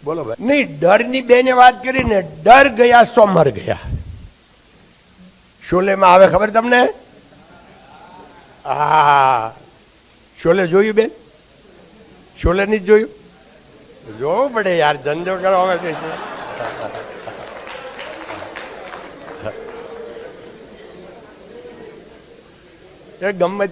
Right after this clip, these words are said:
કરું છું, પણ એમાં એક ડાયલોગ આવે છે, "જો ડર ગયા સો મર ગયા." ડરવાની વાત જ નહીં. સત્યને કોઈનો ડર હોય નહીં. હા,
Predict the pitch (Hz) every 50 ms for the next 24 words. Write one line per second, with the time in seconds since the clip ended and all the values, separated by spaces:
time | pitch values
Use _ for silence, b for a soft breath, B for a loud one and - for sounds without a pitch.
0 | 196 - 156 131 131 127 117 120 - - - - _ _ _ - - - - _
1 | - 185 208 220 214 214 233 240 240 240 233 220 196 170 175 185 202 214 208 190
2 | 156 135 131 127 120 117 98 - - 87 - - - - _ - _ _ _ _
3 | - 131 117 160 180 180 156 147 143 160 190 226 240 226 233 240 247 247 247 254
4 | 254 247 247 220 - - - - - - - 175 160 139 123 123 131 151 180 175
5 | 165 - 135 117 104 104 92 - - - - - - - - - - - b b
6 | b b b b b b - 151 185 208 240 262 269 285 294 311 320 320 269 208
7 | 175 185 202 - 285 302 302 277 262 285 269 208 - - - - - 233 262 262
8 | - - - - 320 294 294 294 294 285 294 - 254 254 254 262 262 269 262 247
9 | 233 202 190 202 208 214 214 214 220 196 160 147 147 160 170 175 175 180 185 190
10 | 196 196 202 202 190 170 135 123 127 143 185 202 170 120 107 117 160 185 - 180